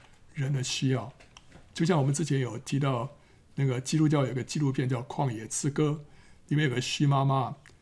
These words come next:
她多年在一个破屋里面服侍一个瘫痪的老人范建秀，为他把屎把尿一样，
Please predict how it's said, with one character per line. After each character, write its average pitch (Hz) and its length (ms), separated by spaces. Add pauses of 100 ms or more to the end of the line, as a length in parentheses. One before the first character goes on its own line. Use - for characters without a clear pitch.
(120)
她 147 120
多 156 240
年 139 160
在 143 180
一 131 40
个 131 120
破 143 240
屋 143 160
里 117 140
面 127 220 (340)
服 143 240
侍 156 180
一 147 40
个 135 120
瘫 147 240
痪 151 120
的 127 100
老 117 180
人 120 200
范 135 220
建 123 220
秀， 131 320 (500)
为 165 100
他 143 180
把 143 200
屎 147 200
把 131 200
尿 135 260
一 113 120
样， 135 220